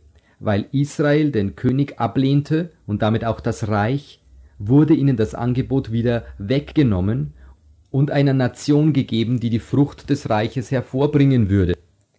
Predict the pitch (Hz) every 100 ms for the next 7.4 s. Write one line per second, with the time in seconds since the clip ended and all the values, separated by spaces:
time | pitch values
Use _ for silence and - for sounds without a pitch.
0 | _ _ _ - 110 143 147 - 147 143
1 | 139 143 143 - 117 - 120 104 101 117
2 | 107 104 - 101 98 - 110 - - _
3 | _ _ _ _ _ - 120 143 147 139
4 | - 104 - - 107 135 143 143 143 -
5 | 139 - 294 165 120 82 73 _ _ _
6 | _ _ _ _ _ _ 113 107 - 135
7 | 165 - - -